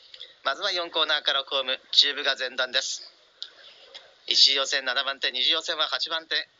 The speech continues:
豪快にまくりました。古豪復活の小島には食い下がった二次予選、湿地の枠、八番、四番です。えー、そして値段には山賀がつけています。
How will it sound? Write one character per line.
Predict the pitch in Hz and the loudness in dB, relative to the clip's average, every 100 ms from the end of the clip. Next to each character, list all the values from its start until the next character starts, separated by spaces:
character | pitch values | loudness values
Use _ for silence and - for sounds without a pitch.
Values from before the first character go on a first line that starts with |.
| - | -8
豪 | 123 135 | -6 -4
快 | 143 143 | -2 -2
に | 139 | -2
ま | 123 | -4
く | 160 | -4
り | 170 | -4
ま | 160 | -2
し | |
た。 | 170 - _ _ - - _ _ | -4 -8 _ _ -20 -20 _ _
古 | 120 | -8
豪 | 123 139 135 | -4 -4 -4
復 | 143 - | -8 -4
活 | 160 170 | -4 -4
の | 180 | -6
小 | 170 151 | -4 -4
島 | 156 151 | -2 -2
に | 147 | 0
は | 143 147 | -2 -2
食 | - | -8
い | 156 | -4
下 | 180 | -2
が | 170 | -2
っ | 160 | -4
た | 170 | -4
二 | 156 147 | 0 2
次 | 147 | 2
予 | 139 | 0
選、 | 147 135 | -2 0
湿 | 139 135 | 0 2
地 | 190 | 0
の | 196 | 2
枠、 | 165 - 151 - | 0 0 -2 -2
八 | 135 - | 0 0
番、 | 139 135 | 0 -2
四 | 131 139 | -4 -4
番 | 135 135 | -4 -2
で | |
す。 | 135 - - _ _ _ - - 349 349 - - 381 - - - - 403 403 403 - - - - _ _ _ - - - | -6 -8 -14 _ _ _ -14 -10 -10 -12 -14 -16 -16 -12 -10 -10 -16 -18 -20 -20 -20 -20 -20 -20 _ _ _ -8 -6 -2
え | 147 147 | 0 0
ー、 | |
そ | 165 175 | 0 -2
し | |
て | - 202 | 0 -2
値 | 175 | -2
段 | 170 165 | -2 -2
に | 165 160 | -2 -2
は | 151 147 | 0 0
山 | 123 165 | -2 -2
賀 | 185 | -6
が | 180 | -6
つ | 180 | -6
け | 160 | -4
て | 131 | -2
い | |
ま | 139 | -2
す。 | - - | -4 -12